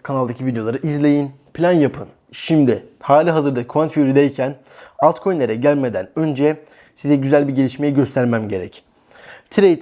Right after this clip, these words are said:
etmediğiniz zaman duran boş paranız için oldukça güzel bir gelişme. Şu an dolar bazında yüzde beş nokta yetmiş beş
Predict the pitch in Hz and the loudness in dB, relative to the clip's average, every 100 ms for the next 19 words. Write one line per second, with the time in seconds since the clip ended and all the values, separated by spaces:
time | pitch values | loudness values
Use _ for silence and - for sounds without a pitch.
0 | - 190 180 156 139 135 117 113 143 143 | -4 -2 0 0 0 0 -2 -2 0 0
1 | 127 127 _ _ _ 135 175 156 135 120 | -4 -10 _ _ _ -4 0 2 0 -4
2 | 170 - 170 147 139 131 131 117 156 160 | -4 -4 -4 -4 -6 -8 -10 -4 0 0
3 | 143 131 127 151 139 127 143 147 139 139 | 0 -4 0 0 0 0 0 0 -2 -4
4 | 151 - _ _ - 175 165 139 123 123 | -4 -8 _ _ -2 2 2 0 0 0
5 | 123 151 175 160 143 131 101 110 - _ | 0 0 -2 -2 -2 -2 -2 -4 -8 _
6 | _ - - - _ _ _ 156 170 147 | _ -20 -20 -20 _ _ _ 2 2 2
7 | 160 135 170 165 151 143 143 156 143 139 | 0 4 2 0 -6 -6 0 0 0 -4
8 | - - 165 170 - | -10 0 0 0 -8